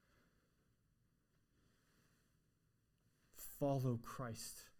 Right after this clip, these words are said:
by faith. God was faithful to his promises. He came and he rescued us from our sins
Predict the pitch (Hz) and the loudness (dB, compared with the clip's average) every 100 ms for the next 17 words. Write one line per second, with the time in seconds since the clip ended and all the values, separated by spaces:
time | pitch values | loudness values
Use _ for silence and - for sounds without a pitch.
0 | - - - 113 104 - 104 - - - | -20 -20 -6 -4 -2 0 0 -2 -12 -16
1 | - - _ _ _ _ _ _ _ _ | -20 -20 _ _ _ _ _ _ _ _
2 | _ _ _ _ _ - 147 135 151 135 | _ _ _ _ _ 4 8 8 8 4
3 | - - 156 147 147 131 117 135 127 127 | 2 2 8 8 6 -2 0 2 2 0
4 | - 135 123 113 117 101 - - - - | -2 0 0 0 -4 -6 -8 -12 -20 -20
5 | - _ _ - - - _ _ _ _ | -20 _ _ -20 -20 -20 _ _ _ _
6 | _ _ - 160 156 - 143 135 127 123 | _ _ 2 2 2 2 6 6 6 4
7 | 117 127 120 131 123 - 131 127 120 - | 4 4 4 4 4 2 4 4 0 -2
8 | 127 113 107 104 - 135 123 117 113 117 | -2 0 0 -2 0 0 2 0 0 -8